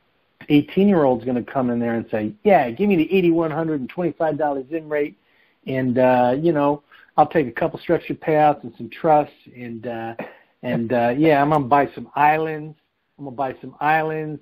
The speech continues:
and I'm gonna bring people to the islands. You know, I mean, you just don't <laughs> know what's gonna walk through the door. It's the general public. We all bought currency off the internet, right? So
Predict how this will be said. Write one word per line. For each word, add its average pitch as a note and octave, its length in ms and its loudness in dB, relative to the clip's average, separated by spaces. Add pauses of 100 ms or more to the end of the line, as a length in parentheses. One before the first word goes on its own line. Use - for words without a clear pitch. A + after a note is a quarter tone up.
and B2+ 140 -16
I'm B2 60 -10
gonna A#2+ 140 -8
bring C#3+ 220 0
people C3 280 0
to A#2 80 -2
the A#2+ 160 -4
islands. D3 640 2 (100)
You E3+ 100 -2
know, C3+ 220 -4 (840)
I F3 60 -2
mean, F#3 340 0 (720)
you F3+ 260 -2
just D4 160 2
don't - 160 2
<laughs> F#3+ 60 4
know F3 140 0
what's F3 240 -2
gonna E3+ 180 -4
walk D#3+ 320 -4
through D#3 120 -8
the D3 60 -6
door. F#3 320 -2
It's C#3 120 -8
the C3+ 100 -8
general D#3 320 -4
public. C#3+ 420 -4
We C#3 120 -2
all D3 140 2
bought D3+ 240 0
currency C#3 380 -4
off C3+ 200 -2
the D#3+ 100 -6
internet, F#3 340 -10 (1500)
right? G3 380 2 (840)
So C#3+ 280 -8